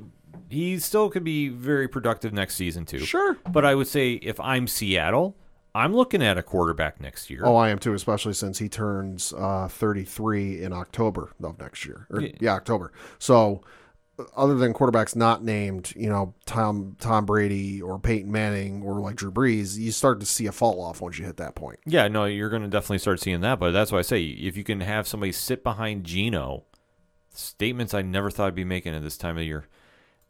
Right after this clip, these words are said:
Speaker 1: If you have him sit behind Geno for a season or two, maybe.
Speaker 2: Sure.
Speaker 1: Do you know how beneficial that would be for
Speaker 2: Oh, that,
Speaker 1: Seattle moving
Speaker 2: that'd be
Speaker 1: forward?
Speaker 2: great.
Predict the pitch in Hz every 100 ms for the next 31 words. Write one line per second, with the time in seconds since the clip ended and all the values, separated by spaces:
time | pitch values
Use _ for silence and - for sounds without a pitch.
0 | _ - 110 117 139 131 - 123 127 123
1 | 98 120 123 - 110 98 - 117 120 135
2 | 113 98 - 104 117 131 143 180 180 -
3 | 135 113 - _ _ _ _ _ _ 85
4 | 135 220 190 - 104 139 - - 92 143
5 | 123 131 139 143 - 110 113 135 143 147
6 | 143 139 80 80 95 143 117